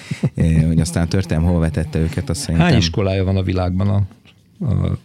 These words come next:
Speaker 1: Lubavicsi Hábát, Lubavicsi mozgalomnak? Mert ez egy nemzetközi zsidó, ö, hit-, közösség, nagyon nagy közösség, és éppen a leglényege az összes többivel szemben, ez nem előny és hátrány, csak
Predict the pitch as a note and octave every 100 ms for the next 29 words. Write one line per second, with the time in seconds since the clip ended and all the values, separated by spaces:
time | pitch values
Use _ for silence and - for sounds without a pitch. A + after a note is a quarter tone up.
0 | _ F#2 F2+ F2+ E2+ E2+ F2 F2 E2 D#2
1 | E2+ E2 E2 - F2+ F2 F2 E2 F2+ -
2 | F2 F#2 _ - - - F#2+ A2+ D3+ G#2+
3 | F2+ F#2+ F2+ F2+ F2 E2+ E2 - F2 E2
4 | D#2+ D#2+ F2+ - - F2+ G#2 F#2+ F#2 F2+
5 | - A2 F2+ F#2 E2 D#2+ D2 - F#2 F#2+
6 | - A2+ - - - - - B2+ G2+ -
7 | F#2 F#2 F#2 E2+ E2 D#2+ D#2 D#2+ D#2 D#2+
8 | - - E2 D2+ D2 D2+ - D#2+ D#2 D#2
9 | C#2+ D#2+ C#2+ - D2+ C2+ C#2 - F2+ E2
10 | F2+ E2 E2